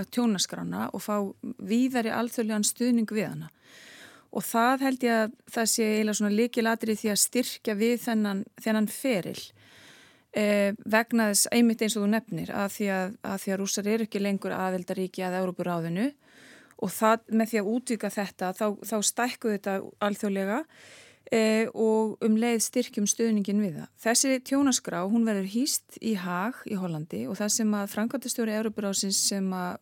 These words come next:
var hér að tala rétt áðan í, í, í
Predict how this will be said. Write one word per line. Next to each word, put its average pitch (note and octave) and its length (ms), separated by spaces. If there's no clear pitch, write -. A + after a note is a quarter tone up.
var F#3+ 340
hér F#3+ 220
að F#3 140
tala G3 240
rétt F#3+ 200
áðan F3+ 340
í, F3+ 60
í, F#3+ 140
í F3 160